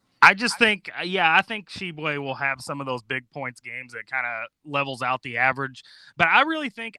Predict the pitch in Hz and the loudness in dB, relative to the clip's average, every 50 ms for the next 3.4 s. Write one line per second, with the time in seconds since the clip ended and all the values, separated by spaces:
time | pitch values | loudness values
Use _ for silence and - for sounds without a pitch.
0 | - 127 156 - - 160 202 247 277 262 226 214 190 175 180 185 180 175 156 160 | -12 -12 -12 -8 -6 -4 -2 -2 -2 -2 -2 -2 -2 -2 -2 -2 -4 -4 -6 -8
1 | 175 165 170 151 156 147 143 139 147 151 156 156 147 139 131 120 - 135 135 143 | -8 -6 -4 -4 -4 -4 -4 -6 -10 -10 -10 -10 -12 -12 -12 -8 -6 -6 -4 -4
2 | 143 143 139 127 123 127 123 - _ - - - - 170 165 156 156 180 220 226 | -6 -8 -10 -12 -12 -12 -12 -12 _ -20 -18 -8 -2 -2 0 0 -2 -4 -6 -6
3 | 220 190 185 196 226 247 220 196 | -6 -6 -4 -4 -6 -6 -6 -8